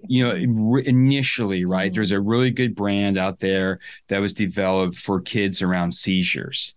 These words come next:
Speaker 2: Mm-hmm.
Speaker 1: right? And this, there's a story out there for, uh, a girl named Charlotte that they developed this for, and that's the brand. And it, they, this has been worldwide now for this,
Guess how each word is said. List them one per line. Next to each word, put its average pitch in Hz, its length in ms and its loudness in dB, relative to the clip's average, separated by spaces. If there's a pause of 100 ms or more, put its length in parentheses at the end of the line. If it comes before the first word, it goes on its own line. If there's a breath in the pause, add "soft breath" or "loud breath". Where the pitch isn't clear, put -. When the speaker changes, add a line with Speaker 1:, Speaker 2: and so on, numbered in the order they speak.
Speaker 2:
Mm-hmm. 180 140 0
Speaker 1:
right? 107 180 0
And 110 80 4
this, 107 140 2
there's 113 260 0
a 101 60 -4
story 120 420 2
out 95 200 -2
there 95 340 0
for, 90 320 -2 (300 loud breath)
uh, 90 320 0 (100)
a 104 140 -2
girl 95 680 0
named 98 280 0
Charlotte 85 640 -2 (300 loud breath)
that 98 300 -2
they 101 140 -2
developed 95 500 -2
this 98 200 -2
for, 95 540 0
and 95 240 -2
that's 92 280 -4
the 104 100 -4
brand. 107 640 0 (300 loud breath)
And 101 380 -2
it, 107 260 -2
they, 107 160 0
this - 380 -4
has 95 260 -6
been 104 220 0
worldwide 110 680 0
now 92 300 -2
for 95 300 -4
this, 92 320 -4